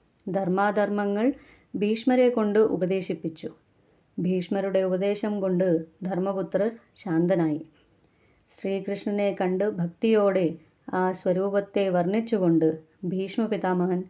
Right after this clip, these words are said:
ദേഹത്യാഗം ചെയ്തു. അദ്ദേഹത്തിൻ്റെ ശേഷക്രിയകൾ ചെയ്തതിനു ശേഷം ധർമ്മപുത്രർ ഹസ്തിനപുരിയിൽ പോയി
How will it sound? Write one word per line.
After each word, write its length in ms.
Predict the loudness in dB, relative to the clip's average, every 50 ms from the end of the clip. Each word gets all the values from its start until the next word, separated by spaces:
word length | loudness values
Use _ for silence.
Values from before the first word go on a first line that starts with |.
| _ _ _ _ _ -4
ദേഹത്യാഗം 800 | -2 0 0 2 2 0 -2 0 0 0 2 2 2 2 2 0
ചെയ്തു. 280 | 0 0 -2 -2 -2 -4 -8 -10 _ _ _ _ _ _ _ _ _ _ _ _ _ _ _ -8 -6
അദ്ദേഹത്തിൻ്റെ 880 | -4 -2 -2 0 0 0 -2 -2 -2 -4 -4 -2 0 0 0 0 0 -2 -8 _ _ _ -12 -6
ശേഷക്രിയകൾ 1000 | -4 -2 -2 0 0 0 -2 0 0 0 0 2 0 0 2 2 2 4 2 2 0 -4 -14 _ _ _ _ _ _ _ _ _ _ -8
ചെയ്തതിനു 600 | -4 -2 0 0 2 2 0 0 0 0 -2 -2
ശേഷം 500 | -2 2 2 2 2 2 2 0 0 0 -2 -6 -20 -20 _ _ _ _ -8 -4
ധർമ്മപുത്രർ 720 | -4 -2 -2 0 0 0 -2 -2 -4 -2 2 2 2 2 0 -4 -16 _ _ -8
ഹസ്തിനപുരിയിൽ 880 | -8 -8 -6 -2 0 0 2 2 0 0 0 0 0 0 -2 -2 -2 -4 -6 _ _ _ _ _ _ _ _ _ _ _ _ -2
പോയി 420 | 2 2 4 4 4 2 0 -4